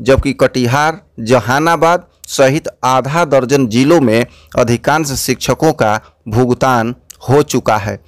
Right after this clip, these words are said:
लगभग डेढ़ माह पहले ही शिक्षा मंत्री विजय कुमार चौधरी के निर्देश के बाद प्राथमिक शिक्षा निदेशक ने सभी जिलों को नवनियुक्त शिक्षकों को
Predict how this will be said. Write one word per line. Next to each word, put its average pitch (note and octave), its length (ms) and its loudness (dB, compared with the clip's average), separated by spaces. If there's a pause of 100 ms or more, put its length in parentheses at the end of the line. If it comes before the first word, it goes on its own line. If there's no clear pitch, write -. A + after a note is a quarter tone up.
(380)
लगभग D3 440 2
डेढ़ D#3 300 2
माह D#3 300 0
पहले D3 360 2
ही C3 260 -2
शिक्षा - 400 -2
मंत्री D3 340 -2
विजय A#2+ 300 2
कुमार C3+ 320 0
चौधरी B2 440 2
के B2+ 120 0
निर्देश A2+ 480 0
के A#2+ 160 -2
बाद G#2+ 320 0 (320)
प्राथमिक C3+ 460 -2
शिक्षा D3+ 380 -2
निदेशक C#3 520 0
ने A2 220 0 (260)
सभी C#3+ 420 0
जिलों D#3 380 2
को A#2 280 0
नवनियुक्त D#3+ 760 2
शिक्षकों C#3+ 540 0
को G#2+ 220 0